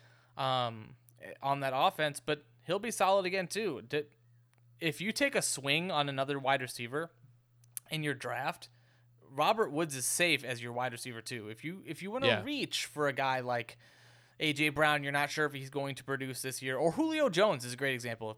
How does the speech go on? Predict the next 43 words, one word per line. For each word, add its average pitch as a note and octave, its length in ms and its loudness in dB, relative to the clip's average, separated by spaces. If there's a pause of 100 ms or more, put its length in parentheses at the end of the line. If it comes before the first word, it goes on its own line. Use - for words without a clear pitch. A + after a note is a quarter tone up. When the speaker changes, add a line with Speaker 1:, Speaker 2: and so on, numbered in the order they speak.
(120)
Speaker 1:
If D3 160 -8
you G#3+ 60 -6
wanna A3 180 0
reach E3+ 240 -4
for F#3 120 -6
Julio G3 360 0
Jones E3 420 2
and C3+ 80 -10
you're C#3 80 0
like, C#3 120 -2
"Okay, D3 400 2
that C#3+ 260 2
was E3+ 100 -6
a E3+ 60 -6
bit D#3 240 -2
of D3+ 100 2
a D3 80 2
reach, C3+ 480 -4 (400)
maybe E3 400 2
I E3 100 4
need D#3+ 200 -4
to C#3 40 -10
take D3+ 360 -4
play, D#3 200 -6
you B2+ 140 -8
know, A#2+ 140 -4 (140)
find D3 300 -2
a, B2 520 0 (220)
a C3+ 100 -8
safe C#3+ 420 0
player," C#3 440 2
and B2 280 -4
you B2 200 -2
have A#2+ 320 2
guys B2 260 2
like A#2 120 -4
Tyler B2 380 -2
Lockett C3 460 0
and A#2 320 -6
D A#2+ 140 -6
J B2 180 -2
Moore D3 260 2
available, A#2 560 -4